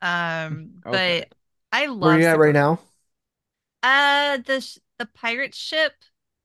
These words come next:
Speaker 2: Mm.
Speaker 1: area, I think.
Speaker 2: Okay.
Speaker 1: I just got
Speaker 3: Ooh.
Speaker 1: to it. Yeah.
Speaker 3: Yeah, you still got a good, good chunk.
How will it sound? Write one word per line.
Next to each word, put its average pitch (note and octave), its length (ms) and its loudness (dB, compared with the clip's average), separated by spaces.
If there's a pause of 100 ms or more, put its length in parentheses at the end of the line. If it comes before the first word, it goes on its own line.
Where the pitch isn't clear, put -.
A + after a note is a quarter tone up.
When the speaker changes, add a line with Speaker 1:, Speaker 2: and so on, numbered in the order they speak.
(420)
Speaker 2:
Mm. D4 40 -4 (300)
Speaker 1:
area, D#4 300 -6 (200)
I C#4 140 -8
think. D4+ 140 -12
Speaker 2:
Okay. A#2+ 300 -10 (260)
Speaker 1:
I A3+ 80 -4
just A#3+ 220 -12
got A3+ 140 0
Speaker 3:
Ooh. D4 120 2
Speaker 1:
to B3+ 280 -4
it. C4 280 -10 (200)
Yeah. F3 640 -8 (800)
Speaker 3:
Yeah, C#3 80 -2
you D3+ 100 0
still G3+ 180 0
got F3+ 140 4
a C3 40 -2
good, C3 300 -2 (160)
good C#3 240 -2
chunk. B2+ 460 -6